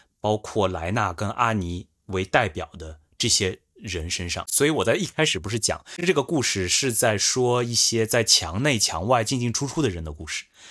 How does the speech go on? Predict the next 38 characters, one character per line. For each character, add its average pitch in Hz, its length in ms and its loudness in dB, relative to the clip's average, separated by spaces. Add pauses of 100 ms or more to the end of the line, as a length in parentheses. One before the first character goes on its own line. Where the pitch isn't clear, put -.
(180)
其 - 160 0
实 135 200 4 (200)
非 180 160 4
常 135 180 -4
典 98 220 0
型 92 160 -4
的 101 40 -2
就 107 80 -4
是 104 140 0
莱 85 160 -2
纳 90 140 -8
和 85 100 -10
安 90 240 -10
妮， - 220 -14 (500)
因 214 140 0
为 220 100 2
他 226 220 4
们 226 200 0
是 - 220 6
在 131 180 4
马 90 180 0
来 85 220 -2
受 147 220 2
到 117 140 4
迫 156 220 2
害 143 240 2
嘛， 82 140 -12 (460)
但 170 120 2
是 156 80 2
他 170 160 2
们 170 120 0
是 - 100 2
埃 - 220 0
尔 127 140 4
迪 - 140 -8
亚 92 140 -2
人 90 200 -4
的 92 260 -2